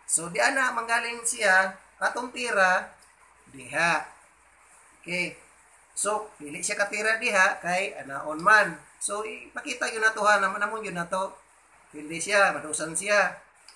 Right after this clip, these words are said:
So, pasabot, gikan dana mo,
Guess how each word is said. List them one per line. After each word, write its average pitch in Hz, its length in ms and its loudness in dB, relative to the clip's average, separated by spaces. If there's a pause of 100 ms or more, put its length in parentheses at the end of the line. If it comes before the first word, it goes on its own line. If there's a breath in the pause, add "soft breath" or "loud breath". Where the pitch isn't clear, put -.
So, 190 240 2
pasabot, 233 400 0
gikan 240 400 -6
dana 214 640 6
mo, 226 380 0